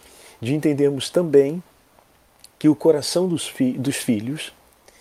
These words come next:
se associa ao coração de sua mãe. Ou seja, a mãe deseja o melhor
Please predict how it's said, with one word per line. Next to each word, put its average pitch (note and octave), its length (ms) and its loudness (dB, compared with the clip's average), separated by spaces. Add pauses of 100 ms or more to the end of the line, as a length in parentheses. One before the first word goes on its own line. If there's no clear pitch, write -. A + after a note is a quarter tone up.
(680)
se - 160 0
associa D#3 960 0 (640)
ao B2+ 140 2
coração B2+ 440 2
de A#2 120 -4
sua A#2 180 -2
mãe. G2+ 340 -6 (1080)
Ou C3+ 100 2
seja, A2+ 560 2
a B2+ 100 2
mãe F3 300 0
deseja B2+ 800 0
o B2 80 -2
melhor C3+ 640 0